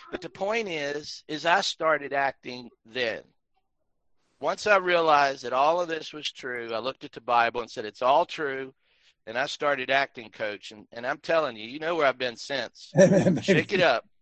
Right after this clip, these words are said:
Speaker 2: <laughs> Created a monster there, didn't we? We created a monster there for sure. So, hey, tomorrow's two thousand and one.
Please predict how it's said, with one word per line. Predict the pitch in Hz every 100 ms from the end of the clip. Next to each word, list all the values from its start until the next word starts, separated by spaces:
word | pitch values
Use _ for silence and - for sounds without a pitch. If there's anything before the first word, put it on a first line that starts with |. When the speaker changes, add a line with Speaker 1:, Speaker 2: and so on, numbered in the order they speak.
| _ -
Speaker 2:
<laughs> | - 202 233 226 - _ - - -
Created | 254 262 247
a | 240
monster | 247 262 - 233
there, | 240 220 190
didn't | 202 214
we? | 214 160 _ _ _ _ _
We | 160
created | 156 170 180 196 190
a |
monster | 175 175 165 - 156
there | 160 151
for | 139
sure. | 117 160 131 117 -
So, | - 151 120 _ _ _
hey, | 220 208
tomorrow's | 196 226 262 233 208
two | - 220 208
thousand | 214 214 190 208
and | 214
one. | 226 226 175